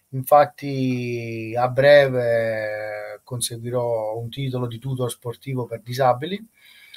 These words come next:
È un corso, mm, che non è proprio sul metodo ecologico, ma ti approccia a quello che è l'inclusività all'interno di una,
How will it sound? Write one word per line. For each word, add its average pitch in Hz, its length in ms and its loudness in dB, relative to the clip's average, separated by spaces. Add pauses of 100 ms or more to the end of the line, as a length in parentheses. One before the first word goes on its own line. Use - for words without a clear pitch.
(120)
È - 100 -14
un 127 120 0
corso, 127 560 4
mm, 160 460 -2 (120)
che 165 160 4
non 170 180 4
è 180 160 8
proprio 151 360 2
sul 139 180 -4
metodo 139 260 0
ecologico, 156 640 4
ma 147 200 2
ti 135 120 -2
approccia 151 800 2 (340)
a 131 160 -4
quello 143 480 -2
che 143 240 0
è 143 40 2
l'inclusività 143 880 -2
all'interno 139 720 0
di 131 120 -6
una, 120 680 -4